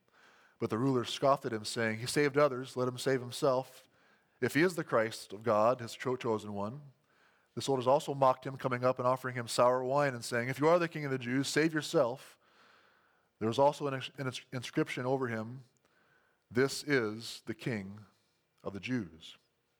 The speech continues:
Now, one of my favorite preachers is Alistair Begg, and he will often, uh, give his congregation homework assignments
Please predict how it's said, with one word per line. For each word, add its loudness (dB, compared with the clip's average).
Now, 4
one 6
of 0
my 6
favorite 0
preachers -2
is -2
Alistair 4
Begg, 2
and -4
he -2
will 0
often, -2
uh, 4
give 2
his 0
congregation -2
homework -4
assignments -4